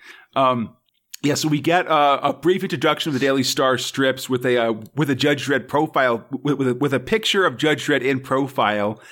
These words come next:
that I'm not actually familiar with. It's got a lot of stubble, which is kind of weird. Like, he's, Dredd's gotta shave a little bit better here. But usually they reuse art, but this feels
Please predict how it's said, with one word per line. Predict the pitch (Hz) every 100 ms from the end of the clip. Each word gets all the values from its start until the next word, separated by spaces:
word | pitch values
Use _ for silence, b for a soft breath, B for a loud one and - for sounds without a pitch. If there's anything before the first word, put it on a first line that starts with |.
| B -
that | 113
I'm | 135
not | 160 147
actually | 135 - 131
familiar | 120 113 131 147 131
with. | 107 104
It's | 110
got | 135
a | 131
lot | 131
of | -
stubble, | - 156 143 120 107
which | 117
is | 110
kind | 120 107
of | 143
weird. | 131 110 98 - B B -
Like, | 104
he's, | 107 95 - -
Dredd's | 113 -
gotta | 107
shave | - 120 107
a |
little | 107 104
bit | 98
better | 113 110 95
here. | 107 92 85 B B B _
But | 110 98 b -
usually | 165 160 151
they | 143 131
reuse | 101 139 156 131 117 123
art, | 107
but | -
this | 113
feels | - 123 -